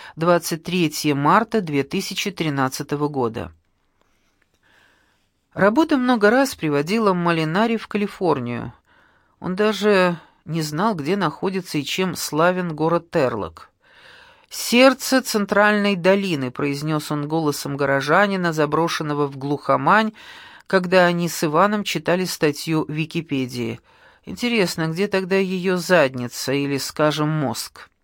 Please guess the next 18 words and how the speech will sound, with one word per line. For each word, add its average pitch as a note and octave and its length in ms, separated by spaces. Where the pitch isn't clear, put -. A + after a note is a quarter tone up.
Анечка B3 400
временно D#3 420
переселилась D3 760
к - 60
Софье, A#3 460
чтобы D3+ 360
посмотреть, D#3 640
что D3+ 380
её E3+ 380
в - 80
скором D#3+ 320
времени G3 400
ожидает, D3+ 640
и B3+ 40
немного G3 420
к F3 80
этому D#3+ 400
попривыкнуть. C3 1000